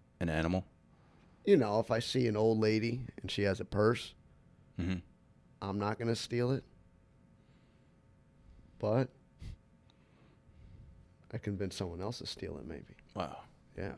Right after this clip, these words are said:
Speaker 1: And, like, give it to you or, like
Speaker 2: And then sell it back to her.
Speaker 1: Wow. That's fucking, dude, you're a fucking genius, man.
Speaker 2: That's how you do it, man.
Speaker 1: I've
Speaker 2: Yeah, I
Speaker 1: never
Speaker 2: heard the funniest story. My ex used to, her grandma, <clears throat> she,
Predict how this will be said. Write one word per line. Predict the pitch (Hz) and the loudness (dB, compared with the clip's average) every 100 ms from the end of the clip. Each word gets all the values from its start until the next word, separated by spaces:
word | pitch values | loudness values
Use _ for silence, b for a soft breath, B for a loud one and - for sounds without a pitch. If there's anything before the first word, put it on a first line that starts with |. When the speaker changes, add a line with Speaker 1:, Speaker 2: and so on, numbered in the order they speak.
| - | -4
Speaker 1:
And, | 95 | -2
like, | 82 - | -2 0
give | 87 | 2
it | 120 | 2
to | - | 4
you | 160 110 | 4 4
or, | |
like | 67 - - | 0 -6 -8
Speaker 2:
And | - | -6
then | |
sell | - - 90 | -6 -4 -4
it | - | -4
back | 85 90 | -6 -6
to | 90 | -6
her. | 95 92 - - | -4 -4 -8 -20
Speaker 1:
Wow. | B B B B B - - - - - - - | B B B B B -20 -20 -20 -20 -20 -20 -14
That's | - | -8
fucking, | - - - | -8 -10 -10
dude, | - 69 | -8 -4
you're | 87 | -4
a | 87 | -4
fucking | 90 80 | -6 -8
genius, | 82 90 87 80 | -2 0 0 -2
man. | 87 85 - | -2 -2 -4
Speaker 2:
That's | - - | -10 -8
how | - | -8
you | - | -6
do | 98 98 | -4 -2
it, | - | -2
man. | 85 87 B - | -6 -10 B 4
Speaker 1:
I've | 90 | 10
Speaker 2:
Yeah, | |
I | 101 | 10
Speaker 1:
never | |
Speaker 2:
heard | 123 | 10
the | 120 | 4
funniest | - 107 113 110 | 2 0 0 0
story. | - 107 113 107 | 0 2 4 4
My | 101 95 | 2 2
ex | 101 107 - | 2 0 -2
used | 107 98 - | -2 -4 -4
to, | 90 90 - - - - | -4 -4 -6 -14 -20 -8
her | 104 | -8
grandma, | - 98 90 87 - - | -4 -4 -2 2 2 2
<clears throat> | |
she, | - - | -4 -8